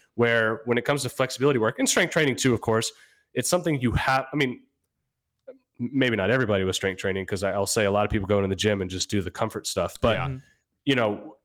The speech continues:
Speaker 1: people, y-, you start to, it's, it's an awareness that just comes.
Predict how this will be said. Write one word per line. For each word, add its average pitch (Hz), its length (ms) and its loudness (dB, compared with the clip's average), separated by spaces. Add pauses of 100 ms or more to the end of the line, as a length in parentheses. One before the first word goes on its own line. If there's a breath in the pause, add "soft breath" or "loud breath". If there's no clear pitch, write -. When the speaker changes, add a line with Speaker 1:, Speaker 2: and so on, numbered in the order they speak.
(680)
Speaker 1:
people, 170 760 2 (600)
y-, 135 160 -8
you 147 160 2
start 147 480 2
to, 147 100 -2 (120)
it's, - 200 -6
it's - 180 -4
an 135 80 2
awareness 123 420 2
that 113 160 -6
just 107 240 -6
comes. 87 520 -6